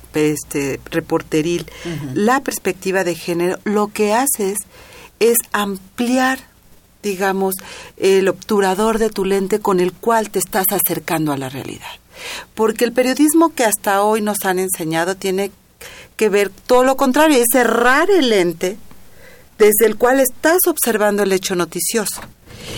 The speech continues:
Speaker 1: Y estás entendiendo que por lógica eso es así, en esta lógica del estereotipo, de el, el actuar de los políticos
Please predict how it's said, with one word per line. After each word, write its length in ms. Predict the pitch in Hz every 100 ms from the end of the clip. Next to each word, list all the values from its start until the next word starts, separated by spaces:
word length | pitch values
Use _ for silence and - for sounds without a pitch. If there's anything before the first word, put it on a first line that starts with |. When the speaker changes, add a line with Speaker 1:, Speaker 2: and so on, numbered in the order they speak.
| -
Speaker 1:
Y 200 | 220 247
estás 360 | 247 240 269 269
entendiendo 720 | 311 294 285 254 247 247 233 240
que 160 | 226
por 260 | 202 202 202
lógica 720 | 233 277 - 240 - 220 247 -
eso 360 | 214 233 - 247
es 100 | 240
así, 500 | 226 - 254 202 185 - _ _
en 160 | 170 175
esta 240 | 175 -
lógica 420 | 202 190 - 202 190
del 160 | 190
estereotipo, 840 | 190 190 190 185 190 196 - 185 208 - - - - - - -
de 320 | 240 269 294
el, 240 | - 226 -
el 140 | 208
actuar 360 | 196 185 226 214
de 120 | 214
los 200 | 208 190
políticos 720 | 185 190 214 247 202 - -